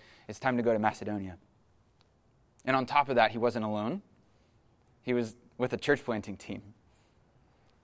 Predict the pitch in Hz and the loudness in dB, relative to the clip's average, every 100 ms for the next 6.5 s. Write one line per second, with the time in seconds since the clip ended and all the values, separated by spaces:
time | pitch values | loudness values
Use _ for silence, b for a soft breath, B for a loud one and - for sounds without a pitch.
0 | _ _ 117 117 139 117 123 160 170 135 | _ _ -2 2 2 2 0 2 2 2
1 | 113 117 131 139 143 92 - 143 120 113 | -2 2 2 2 -2 -6 -4 0 2 2
2 | 139 139 127 131 120 117 123 120 120 113 | 2 2 2 0 0 2 2 0 0 -2
3 | 107 113 120 107 104 95 b b b b | 0 2 2 0 -4 -4 b b b b
4 | b - 110 110 104 117 - 139 127 110 | b 0 2 2 -2 -8 6 10 10 8
5 | 110 101 120 123 113 113 120 117 110 110 | 6 2 -6 -6 -2 6 8 8 2 0
6 | 104 95 - - | 0 0 -4 -14